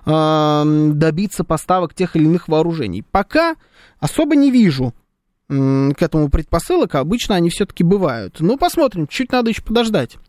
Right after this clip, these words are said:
А совсем немного осталось. А, и здесь подходит, на самом деле, атомная электростанция, потому что если вы не можете добиться успеха на фронте, то, значит, нужно замутить какую-нибудь супертрагедию, как это было с Каховской Г С,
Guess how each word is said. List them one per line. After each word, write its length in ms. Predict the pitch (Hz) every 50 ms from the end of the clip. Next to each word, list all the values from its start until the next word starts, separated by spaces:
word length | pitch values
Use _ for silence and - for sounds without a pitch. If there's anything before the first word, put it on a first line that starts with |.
| _ _ _
А 100 | - -
совсем 320 | 151 - 180 175 - 226 226
немного 320 | 233 240 233 208 156 135
осталось. 460 | 127 - - - 113 101 82 - - - - - - - - - -
А, 420 | - 160 175 180 180 180 175 175 165 -
и 500 | 185 170 160 165 165 165 170 170 170 170 165 180 190
здесь 440 | 170 160 151 151 196 247 220 - - 185
подходит, 380 | - 294 - - 240 220 202 -
на 80 | 202
самом 240 | 196 - 214 196 196
деле, 160 | 185 202 196
атомная 320 | 196 196 196 208 196 190 190
электростанция, 720 | 190 196 - - 240 254 - - 254 175 139 - - 87 -
потому 260 | - 104 123 127 135
что 120 | - -
если 240 | 151 160 160 - 160
вы 140 | 147 156 156
не 100 | 156 156
можете 380 | 156 156 147 135 135 - -
добиться 640 | 143 143 147 147 147 147 151 139 - - - 127 123 - - - - - -
успеха 460 | 151 147 - - 160 160 156 - 156
на 160 | 151 170 180
фронте, 640 | 175 - 170 139 123 113 101 120 - - 208 294 339 _ _ _ _ _ _ _ _ _ _ _ _
то, 100 | - -
значит, 460 | 147 139 165 240 311 - - 240 - 170
нужно 500 | 185 233 269 269 240 233 240 233 220 185
замутить 720 | 151 160 175 170 156 139 - - 285 320 311 277 - -
какую-нибудь 800 | - - 170 156 - 233 269 277 247 226 196 185 214 196 - -
супертрагедию, 880 | - - 220 180 - 170 156 - 175 170 151 143 139 131 135 180 240 254
как 240 | - 262 240 -
это 160 | 247 240 - 233
было 400 | 220 214 240 233 220 214 208 196
с 80 | -
Каховской 540 | - - 226 196 - 226 202 - - - 226
Г 260 | 202 208 226 214 214
С, 180 | 208 - -